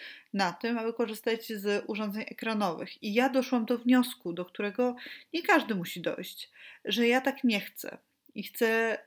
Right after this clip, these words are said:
zmienić tą, e, zmienić ten sposób korzystania z,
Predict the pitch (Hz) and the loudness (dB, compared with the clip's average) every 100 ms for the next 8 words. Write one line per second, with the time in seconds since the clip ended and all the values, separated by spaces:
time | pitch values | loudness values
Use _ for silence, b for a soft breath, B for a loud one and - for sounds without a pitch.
0 | _ 202 208 240 233 190 185 - 175 156 | _ -8 4 6 6 4 -4 -6 -6 -6
1 | - _ B B B B - 190 185 180 | -8 _ B B B B -6 -4 -2 -2
2 | 180 208 214 196 - 190 175 - 180 185 | -4 0 0 0 -4 -8 -8 -8 -8 -8
3 | - B B B - 214 190 185 202 185 | -12 B B B -6 -4 -4 -4 -4 -4
4 | 180 180 175 | -4 -4 -6